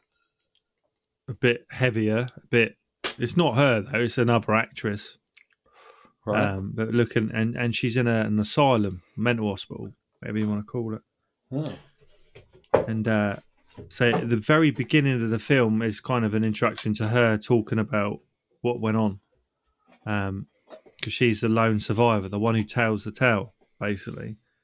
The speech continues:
Speaker 2: Mm-hmm.
Speaker 1: And, and the same at the end when she's,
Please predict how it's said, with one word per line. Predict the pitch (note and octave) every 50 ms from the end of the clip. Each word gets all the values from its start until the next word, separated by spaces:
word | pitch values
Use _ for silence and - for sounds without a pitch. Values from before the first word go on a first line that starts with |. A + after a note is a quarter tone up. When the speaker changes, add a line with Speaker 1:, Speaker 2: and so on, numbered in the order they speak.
| -
Speaker 2:
Mm-hmm. | A2+ A2+ A2 A#2 C#3 D3 C#3+ - _ _ _ _ _ _ _ - _ _ _ _ _ _ _ _ _ _ _ _ _ _ _ _ _ _ _ _ _ _ _ _ _ _ _ _ _ _ _ _ _ _ -
Speaker 1:
And, | C3 C3+ C#3+ D3 - - C#3
and | C3 B2 B2+ B2+ B2+ B2+ C3 - _ _ _ _ _ _ - - _ _ - - _ _ _ _ _ _
the | - B2
same | - - - D3 C#3 C3 B2+ B2
at | A#2+
the | B2 B2 C3+
end | C3+ B2 A2+ A2 G2+
when | A#2+ B2+ A#2+ A#2
she's, | G#2+ - - C3 A#2+ A#2 G#2 - - -